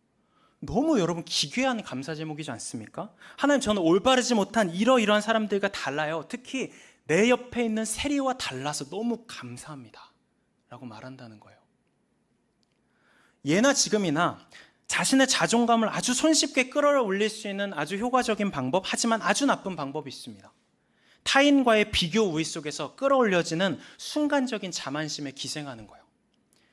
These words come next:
그리고 자신의 모자람을 감추기 위해서 힘없는 특정 집단을 선택해서 혐오를 쏟아붓고, "나는 적어도 이런 사람과 다르다며" 자신을 분리해버리는 겁니다. 이 이야기 속의 바리새인은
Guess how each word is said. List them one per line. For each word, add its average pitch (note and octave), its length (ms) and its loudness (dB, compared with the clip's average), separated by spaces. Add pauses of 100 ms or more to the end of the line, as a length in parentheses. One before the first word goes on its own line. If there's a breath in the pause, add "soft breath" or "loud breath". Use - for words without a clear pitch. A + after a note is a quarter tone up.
(220 soft breath)
그리고 E3 160 0
자신의 G3+ 360 4
모자람을 G#3+ 540 4
감추기 E3 400 -8
위해서 F3 200 -6
힘없는 A#3 500 0
특정 B3 400 -2
집단을 E3+ 380 -2
선택해서 F#3+ 720 -6 (220 loud breath)
혐오를 C4 460 0
쏟아붓고, G3+ 680 -6 (200 soft breath)
"나는 C#4 320 6
적어도 F#3+ 320 2
이런 F3 180 4
사람과 F3+ 400 0
다르다며" D3+ 460 -4
자신을 C#3+ 360 -10
분리해버리는 C3 680 -10
겁니다. G#2 340 -20 (1700 soft breath)
이 E3+ 200 0
이야기 F#3+ 220 4
속의 F3+ 280 -2
바리새인은 F3 800 -2